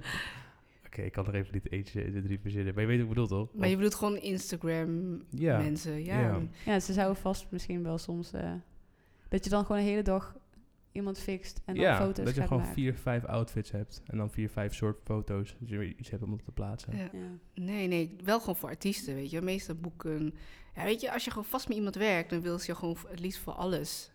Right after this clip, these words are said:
Speaker 2: Snap je? Eén
Speaker 1: Ja.
Speaker 2: keer voor een performance, andere keer voor videoclip en andere keer misschien voor televisie, eh, dingetje of voor social media.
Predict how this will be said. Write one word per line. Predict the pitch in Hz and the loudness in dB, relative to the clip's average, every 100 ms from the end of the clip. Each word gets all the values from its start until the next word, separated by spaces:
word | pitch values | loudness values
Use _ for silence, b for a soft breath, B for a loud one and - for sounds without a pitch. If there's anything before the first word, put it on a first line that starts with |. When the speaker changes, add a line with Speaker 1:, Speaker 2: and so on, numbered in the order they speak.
| - | -12
Speaker 2:
Snap | - 190 | -6 -2
je? | 226 285 254 B 254 247 269 | 0 0 -2 B -8 -8 -2
Eén | - | 2
Speaker 1:
Ja. | 120 | 4
Speaker 2:
keer | 107 165 | 2 -2
voor | - 165 | 0 0
een | 165 | 0
performance, | - - 170 170 165 160 | -4 -2 0 2 0 -2
andere | 160 160 | -4 -4
keer | - 151 151 | -4 -4 -4
voor | 151 | -6
videoclip | - 170 165 165 165 165 | -6 -4 -4 -2 -2 -2
en | 156 | -4
andere | 131 147 | -4 -6
keer | - 143 | -6 -8
misschien | 143 - 147 147 | -8 -6 -8 -8
voor | - 170 | -10 -6
televisie, | 165 156 - 175 - 170 170 165 | -4 -4 -6 -8 -6 -4 -2 -2
eh, | 160 165 170 B B B B | -2 -4 -8 B B B B
dingetje | 170 175 170 170 170 - | -2 0 0 0 -2 0
of | 226 | 0
voor | 226 - | 0 -6
social | 175 160 175 | -2 -2 2
media. | 165 180 170 160 | 2 2 0 -2